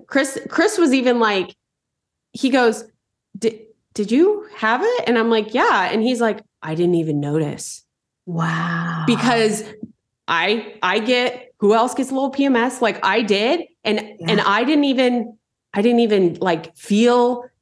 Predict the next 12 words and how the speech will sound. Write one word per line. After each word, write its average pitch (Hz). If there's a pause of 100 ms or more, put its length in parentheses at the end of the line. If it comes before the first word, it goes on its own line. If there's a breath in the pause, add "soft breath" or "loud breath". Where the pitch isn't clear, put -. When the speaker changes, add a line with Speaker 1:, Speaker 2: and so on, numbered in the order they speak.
(140)
Speaker 1:
that. 147 (200 loud breath)
I 190
had 175
very 226
little 285
cramping. 220 (240 loud breath)
My 190 (100)
emotional 226
state 214
was 160 (160)
much 196
better, 165